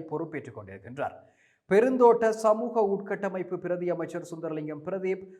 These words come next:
தனது பிரதி அமைச்சு கடமைகளை பொறுப்பேற்றிருக்கின்றார். பத்தரமுல்லை செஸ்திரிபாயவில் இருக்கின்ற அமைச்சு காரியாலயத்தில் இன்றைய தினம்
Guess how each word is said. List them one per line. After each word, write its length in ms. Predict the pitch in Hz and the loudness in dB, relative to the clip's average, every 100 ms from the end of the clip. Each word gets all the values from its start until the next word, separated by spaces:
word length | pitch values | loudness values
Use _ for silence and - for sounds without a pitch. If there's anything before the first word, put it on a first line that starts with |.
| _ _ - | _ _ -2
தனது 240 | 165 165 | 0 0
பிரதி 400 | 170 202 233 233 214 | 0 2 2 4 2
அமைச்சு 380 | 185 185 - | 2 -2 -6
கடமைகளை 600 | 170 170 180 180 175 165 175 | -6 -2 -2 -4 -2 -2 -2
பொறுப்பேற்றிருக்கின்றார். 920 | 165 165 156 160 151 147 147 151 160 147 | -4 -8 -6 -8 -8 -10 -4 0 0 0
பத்தரமுல்லை 640 | 143 143 180 175 165 160 175 170 - - _ - - | -4 -2 -2 -2 -2 -2 -2 -4 -12 -20 _ -10 -2
செஸ்திரிபாயவில் 880 | 214 214 247 233 208 202 196 185 | -2 -2 -4 2 4 4 4 2
இருக்கின்ற 640 | 175 175 180 170 160 175 165 107 | 0 -2 -4 -4 2 2 2 2
அமைச்சு 420 | 135 180 208 208 - | 0 0 -6 -10 -2
காரியாலயத்தில் 840 | 170 165 165 160 151 147 147 165 170 - - _ - | 2 2 2 0 0 -4 -6 -8 -10 -12 -20 _ -6
இன்றைய 360 | 147 180 202 | -2 2 2
தினம் 340 | 202 226 208 | 2 2 2